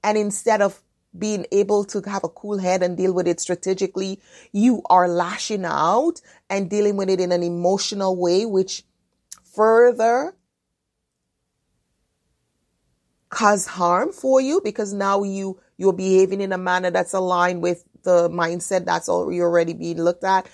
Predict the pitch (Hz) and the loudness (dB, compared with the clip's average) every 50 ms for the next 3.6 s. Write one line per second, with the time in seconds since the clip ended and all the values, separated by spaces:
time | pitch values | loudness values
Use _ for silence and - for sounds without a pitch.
0 | - _ _ _ - - - 262 240 240 - - _ - - 262 247 240 240 233 | -20 _ _ _ -6 4 8 8 8 8 6 -4 _ -12 -8 -6 -4 -4 -4 -4
1 | - - 269 254 247 196 190 202 226 240 254 240 - _ - 247 226 226 208 220 | -4 -2 -2 -2 -4 -4 -6 -8 -8 -8 -8 -10 -12 _ -10 -8 -8 -6 -4 -6
2 | 220 - - 220 214 214 208 202 196 - _ _ _ _ - - 208 202 202 202 | -6 -6 -4 -4 -4 -4 -4 -8 -12 -14 _ _ _ _ -2 2 2 4 2 2
3 | 202 202 - - 214 214 214 208 196 208 190 - | 0 -2 -6 -8 -6 -6 -6 -4 -4 -4 -4 -4